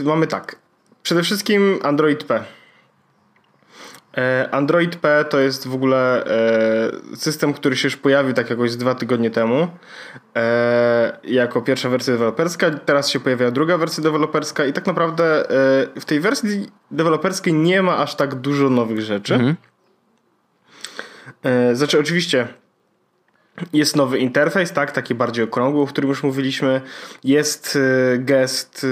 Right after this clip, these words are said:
Speaker 1: z-, znany chociażby z Palm O S a czy iPhone'a X-a.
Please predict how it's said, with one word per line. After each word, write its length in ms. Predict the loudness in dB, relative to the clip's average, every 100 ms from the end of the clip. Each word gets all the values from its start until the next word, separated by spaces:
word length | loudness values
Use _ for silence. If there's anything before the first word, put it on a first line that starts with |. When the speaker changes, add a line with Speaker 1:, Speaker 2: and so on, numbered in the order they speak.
| 0
Speaker 1:
z-, 600 | -2 -4 -6 -8 -6 -6 -4 -4 -4
znany 460 | -2 0 2 2
chociażby 560 | 2 0 0 0 0 -2
z 120 | -4
Palm 340 | -2 2 2 2
O 200 | 2 2
S 280 | 2 2
a 160 | 0 0
czy 160 | -2 0
iPhone'a 580 | 0 0 0 0 -2
X-a. 420 | -4 -4 -2 -2